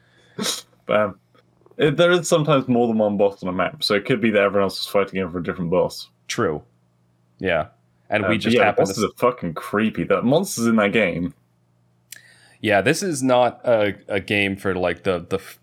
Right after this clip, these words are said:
Speaker 2: people who don't really, like, who get disturbed by gore. Um,
Speaker 1: Yeah, especially
Speaker 2: because
Speaker 1: not if you're playing solo.
Speaker 2: Oh god, yeah, they're, they're creepy and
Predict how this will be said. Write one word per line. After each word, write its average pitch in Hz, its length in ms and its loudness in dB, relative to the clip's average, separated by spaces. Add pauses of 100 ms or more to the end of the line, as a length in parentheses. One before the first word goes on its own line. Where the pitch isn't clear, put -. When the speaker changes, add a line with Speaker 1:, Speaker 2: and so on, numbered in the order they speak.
Speaker 2:
people 107 260 -4
who 107 100 -2
don't 98 280 -2
really, 92 420 -2 (560)
like, 87 120 -10
who 110 180 -2
get 107 260 -2
disturbed 104 500 -2
by 85 140 -2
gore. 87 520 -2 (560)
Um, 90 200 2
Speaker 1:
Yeah, 92 180 0
especially 98 200 -4
Speaker 2:
because 127 260 2
Speaker 1:
not 110 140 4
if 101 100 -2
you're - 100 -20
playing 101 200 2
solo. 104 600 0 (420)
Speaker 2:
Oh 92 80 -8
god, 78 340 -2
yeah, 85 160 -2
they're, 104 200 -2
they're 117 180 -2
creepy 143 560 0
and 104 340 0